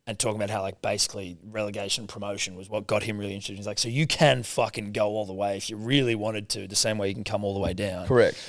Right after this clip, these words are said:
Speaker 2: Like,
Speaker 1: Then
Speaker 2: the
Speaker 1: he's
Speaker 2: club,
Speaker 1: talking,
Speaker 2: yeah.
Speaker 1: he's talking about, like, buying a team, and he's like, "Well, you need fucking," he's like, "All I have is T V money.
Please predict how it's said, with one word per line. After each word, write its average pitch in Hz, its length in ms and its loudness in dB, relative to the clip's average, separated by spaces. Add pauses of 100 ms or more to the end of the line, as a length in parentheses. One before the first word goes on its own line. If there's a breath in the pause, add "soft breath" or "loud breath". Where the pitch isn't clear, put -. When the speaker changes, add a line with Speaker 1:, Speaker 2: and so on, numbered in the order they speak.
Speaker 2:
Like, 139 140 8
Speaker 1:
Then 147 80 6
Speaker 2:
the 147 60 6
Speaker 1:
he's 127 40 6
Speaker 2:
club, 156 240 10
Speaker 1:
talking, 117 140 0
Speaker 2:
yeah. 90 220 6
Speaker 1:
he's 160 240 6
talking 147 120 10
about, 139 80 10
like, 123 180 6
buying 127 340 12
a 110 40 2
team, 120 300 6
and 113 60 0
he's 107 120 2
like, 107 200 4
"Well, 110 80 0
you 113 100 2
need 107 180 2
fucking," 101 480 -2 (300 soft breath)
he's 113 120 -4
like, 113 120 4
"All 196 120 12
I 196 120 10
have 127 160 6
is - 40 -2
T 180 200 10
V 127 100 6
money. 90 320 -8